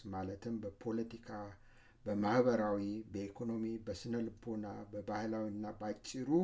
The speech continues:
አንድን ህብረተሰብ በሚያናጋ የተወሳሰበና አጠቃላይ ቀውስ ውስጥ በምትገኝበት ጊዜ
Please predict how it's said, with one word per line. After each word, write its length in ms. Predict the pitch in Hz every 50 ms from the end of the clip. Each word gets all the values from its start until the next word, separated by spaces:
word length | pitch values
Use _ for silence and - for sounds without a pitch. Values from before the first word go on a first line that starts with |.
| 180 - - - - - - - - - - - -
አንድን 380 | - 113 110 110 110 123 139 151
ህብረተሰብ 600 | 139 127 120 110 107 107 - 110 101 - - 98 92
በሚያናጋ 840 | - 104 101 101 107 107 107 107 104 101 104 104 101 95 95 - - 107
የተወሳሰበና 920 | 104 101 - 107 104 - 110 101 - - - - 107 104 107 98 98 101 107
አጠቃላይ 560 | 104 - - 104 95 - 98 95 107 117 -
ቀውስ 280 | - - 123 110 98 - -
ውስጥ 200 | 120 - - -
በምትገኝበት 1000 | - - 117 104 98 92 - - 135 - - 120 107 101 101 98 - - 104 104 -
ጊዜ 220 | - - 117 110